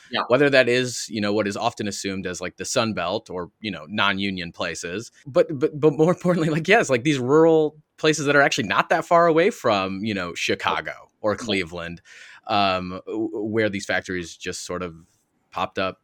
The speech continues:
Speaker 2: To me, in, in being in conversations with people who are interested in sort of Rust Belt studies or deindustrialization, there tends to be an overemphasis on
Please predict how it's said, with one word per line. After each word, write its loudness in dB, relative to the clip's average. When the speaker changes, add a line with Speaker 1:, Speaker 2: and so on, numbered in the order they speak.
Speaker 2:
To -4
me, 2
in, -2
in -4
being -2
in -4
conversations -4
with -10
people -8
who -6
are -6
interested -12
in -12
sort -8
of -12
Rust -2
Belt -6
studies -8
or -10
deindustrialization, -8
there 2
tends -4
to -6
be -4
an -4
overemphasis -4
on -4